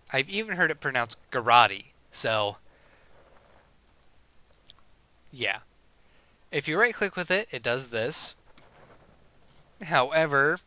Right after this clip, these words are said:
in order to actually properly use it, you're gonna need to turn invisible. And as you see, I am now invisible.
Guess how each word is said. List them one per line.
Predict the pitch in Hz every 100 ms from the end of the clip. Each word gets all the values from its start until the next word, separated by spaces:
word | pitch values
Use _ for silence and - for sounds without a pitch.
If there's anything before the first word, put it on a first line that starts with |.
| - _
in | 139
order | 120 120
to | 123
actually | 131 120 117
properly | - - 240 - 160 113
use | 107 107 117
it, | 147 - - - -
you're | - 202
gonna | 214 190
need | 175 135 120
to | 135
turn | - 113 117
invisible. | 113 113 143 135 104 98 - - - - - - - - - - - - - - - - - - - - - - - - - - - _ - - -
And | 147 156 180
as | 156 120
you | 117
see, | - 123
I | 120
am | 117
now | 110 98 101
invisible. | 110 110 101 95 107 160